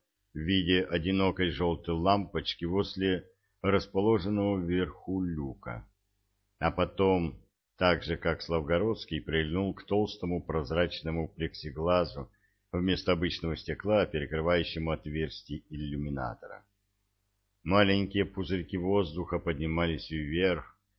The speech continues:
к месту, откуда только что начал своё погружение кит. Спустя пару минут появились рыбы, очень смахивающие на стаю мелких пресноводных окуней,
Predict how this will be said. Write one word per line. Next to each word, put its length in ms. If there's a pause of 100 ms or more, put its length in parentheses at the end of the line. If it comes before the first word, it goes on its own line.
(140)
к 140
месту, 580
откуда 460
только 400
что 200
начал 440
своё 320
погружение 800
кит. 300 (1000)
Спустя 360
пару 280
минут 520
появились 540
рыбы, 600 (520)
очень 360
смахивающие 1200
на 280
стаю 420
мелких 440
пресноводных 720
окуней, 640